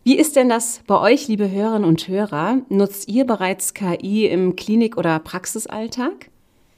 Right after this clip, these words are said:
Ja, wir haben vor kurzem genau das in einer Umfrage unter mehr als tausend Ärztinnen und Ärzten mal abgefragt. Was denkt ihr? Wie viele von den Ärztinnen und Ärzten, die wir gefragt haben, greifen täglich auf K-I-Tools zurück in ihrem Arbeitsalltag?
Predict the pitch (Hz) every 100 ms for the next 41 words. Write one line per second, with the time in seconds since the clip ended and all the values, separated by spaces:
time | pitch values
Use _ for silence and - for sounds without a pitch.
0 | _ _ _ _ 202 180 190 214 214 196
1 | - 202 190 185 262 262 214 190 190 190
2 | 196 202 185 - 240 - 208 180 175 -
3 | 285 - 202 214 196 - 190 185 190 180
4 | 180 185 - 214 214 196 - 202 214 220
5 | - 208 - 190 - 202 - 208 180 -
6 | 208 - 160 - 160 175 247 - - _
7 | - 254 254 269 254 214 185 165 151 254
8 | 302 277 247 247 254 _ _ _ _ 226
9 | 226 220 - 214 - 214 - 202 - 208
10 | 196 185 175 - 180 190 202 185 180 180
11 | 180 - 208 214 214 196 - 170 175 -
12 | 175 - 180 180 - 170 165 165 - -
13 | 170 185 185 160 151 160 - 143 135 -
14 | - - - -